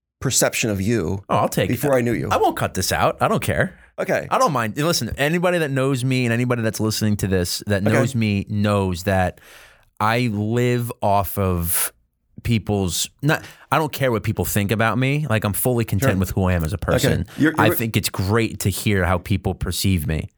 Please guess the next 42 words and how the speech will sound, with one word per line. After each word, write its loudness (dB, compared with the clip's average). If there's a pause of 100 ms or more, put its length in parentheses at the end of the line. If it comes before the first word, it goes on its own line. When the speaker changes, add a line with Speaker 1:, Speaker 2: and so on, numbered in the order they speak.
Speaker 1:
You're -2
gonna 0
love -2
this. -10 (280)
You, 0
you 2
will, 2
Ralph. -4
Speaker 2:
Oh, 2
Speaker 1:
So, 6
Speaker 2:
boy. -2 (120)
Speaker 1:
but -4
when 0
I 2
first -4
heard -2
your -2
name, -2 (640)
and -2
then 0
I 0
heard 0
Hollywood 0
producer, -2 (720)
my 0
mind 0
immediately -2
pictured -2
a -2
guy 0 (420)
with 0
headsets 0
on 2
like -2
we -2
got 2
now, 0 (500)
um, 0
clipboard -4
in -2
your 0
hand. 0